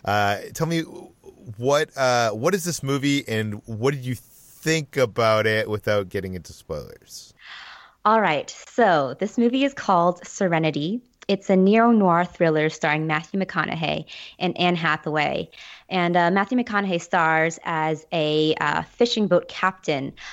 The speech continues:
Speaker 2: on, um, this fictional fishing island called Baker Dill. And, uh, he's a, he has a chip on his shoulder and a traumatic past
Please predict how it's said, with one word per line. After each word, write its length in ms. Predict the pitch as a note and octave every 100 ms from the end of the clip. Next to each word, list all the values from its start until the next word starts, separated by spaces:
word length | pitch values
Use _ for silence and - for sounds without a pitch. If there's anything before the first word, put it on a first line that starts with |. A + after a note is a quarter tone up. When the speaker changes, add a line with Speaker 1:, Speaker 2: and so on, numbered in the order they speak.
| - -
Speaker 2:
on, 500 | E3+ D#3+ D#3 D#3+ D#3+ -
um, 480 | D#3 D3 D3 D3 D3
this 480 | D#3+ D#3 - - -
fictional 560 | F#3+ - - E3+ D#3+ D#3+
fishing 340 | E3 - F3
island 560 | D3+ D#3 D#3 D3 C#3+ C#3+ - - -
called 320 | - D3+ D3 -
Baker 320 | F#3+ G3+ F#3
Dill. 500 | C#3 F3 C#3 C3+ D3 - - _
And, 360 | F#3 F3 E3 D#3
uh, 240 | D#3 D#3
he's 340 | - E3+ D#3+ E3
a, 240 | D#3 D3
he 100 | E3+
has 80 | D#3+
a 40 |
chip 220 | - - A#3
on 100 | G3
his 80 |
shoulder 540 | F#3+ G3+ F3+ F#3 F3+ F3
and 120 | D#3
a 60 | C#3+
traumatic 480 | - E3+ D#3+ D#3+
past 480 | - E3 D3 D3+ -